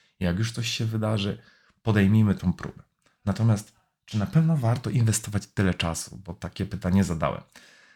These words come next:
To tak naprawdę jest uzależnione od klienta, od wielkości kontraktu, od tego,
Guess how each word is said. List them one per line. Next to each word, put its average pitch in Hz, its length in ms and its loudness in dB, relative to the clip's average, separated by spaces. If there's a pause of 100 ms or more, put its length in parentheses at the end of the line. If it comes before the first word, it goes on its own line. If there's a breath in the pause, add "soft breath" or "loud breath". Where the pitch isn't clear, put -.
(160 loud breath)
To - 320 -8
tak 180 200 2
naprawdę 101 520 4
jest 92 280 -2
uzależnione 82 600 -2 (260 soft breath)
od 139 160 -2
klienta, 120 600 0
od 104 120 -8
wielkości 104 580 -2
kontraktu, 98 760 -6 (100)
od - 180 -20
tego, 95 420 0